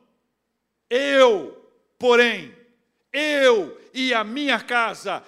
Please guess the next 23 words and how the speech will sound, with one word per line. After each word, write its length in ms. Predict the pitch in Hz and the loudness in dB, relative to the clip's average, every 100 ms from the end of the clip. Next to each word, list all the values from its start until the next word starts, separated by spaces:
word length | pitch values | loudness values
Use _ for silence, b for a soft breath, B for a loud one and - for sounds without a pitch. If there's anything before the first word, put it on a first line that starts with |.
| B | B
serviremos 800 | - 269 208 214 208 208 196 165 | -4 0 0 -2 -4 -4 -10 -12
ao 100 | 185 | -12
Senhor." 400 | - 190 160 b - | -12 -12 -12 b -8
Esta 720 | 233 269 277 - 277 269 - B | -2 -2 -2 -4 -2 -2 -4 B
é 100 | 214 | -2
uma 260 | 254 262 247 | 0 0 -2
noite 500 | 233 269 269 269 226 | 2 4 4 0 -10
de 100 | 233 | -10
decisão. 1040 | 170 254 262 262 240 220 269 269 226 - _ _ _ b - | -4 0 0 -4 -4 -2 0 -2 -6 -14 _ _ _ b -4
Essa 420 | 247 294 - 277 | 0 0 2 0
é 20 | |
uma 180 | 254 240 | 2 -4
noite 360 | 247 277 269 | -2 -2 -2
de 80 | 233 | -10
posicionamento. 1700 | - 277 294 311 302 190 269 - 294 285 285 269 285 269 - 208 - _ b b | -10 -4 0 0 -2 -6 -10 -10 -6 -4 -4 -4 -4 -4 -6 -10 -12 _ b b
Essa 320 | 247 277 277 | -2 -2 -2
é 20 | 262 | -4
uma 180 | 247 | -4
noite 300 | 240 285 233 | -4 -4 -4
em 60 | 247 | -8
que 120 | 254 | -8
nós 260 | 240 277 262 | -6 -4 -4
assumimos 840 | 233 - 247 226 269 277 269 - | -6 -8 -10 -4 -2 -2 -4 -8